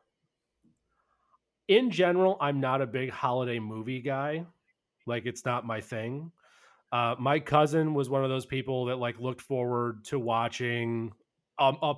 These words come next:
like, s-, particular movies on particular days, and it was, like, a whole thing. Um, however, and even though I'm not, like, the biggest Will Ferrell fan, I did have a soft spot in my heart for Zooey Deschanel for a long time. Like, I just think she's really,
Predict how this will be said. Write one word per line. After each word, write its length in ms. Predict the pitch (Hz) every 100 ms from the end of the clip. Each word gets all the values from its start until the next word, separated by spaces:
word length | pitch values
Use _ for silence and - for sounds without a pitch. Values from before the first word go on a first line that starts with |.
| -
like, 240 | 170 139 139
s-, 140 | - -
particular 520 | - 147 175 170 160
movies 380 | 151 143 139 131
on 100 | 127
particular 500 | 131 135 139 131 131
days, 380 | 127 123 120
and 80 | 117
it 80 | 139
was, 120 | 120
like, 120 | 117
a 80 | 113
whole 220 | 110 120
thing. 480 | - 120 117 131 156 - _ - - _ _ _ _ _ _ _
Um, 260 | 143 139 131 -
however, 640 | 131 160 185 190 180 170
and 180 | 165 170
even 180 | 214 220
though 140 | 196
I'm 240 | 143 156
not, 240 | 147 143 143
like, 160 | 135
the 80 | 131
biggest 400 | 104 127 123 -
Will 160 | 127 120
Ferrell 380 | 117 120 127 131
fan, 400 | 151 151 165 170
I 80 | 175
did 160 | 190
have 160 | 196 175
a 120 | 147
soft 240 | - 135 127
spot 240 | 131 123
in 60 | 120
my 80 | 110
heart 180 | 120
for 80 | 117
Zooey 220 | 107 110
Deschanel 360 | 107 101 113 110
for 100 | 107
a 40 |
long 180 | 110 113
time. 200 | 113 120
Like, 140 | 113 110
I 60 |
just 180 | 107 104
think 160 | 110 98
she's 180 | 107 98
really, 300 | 101 104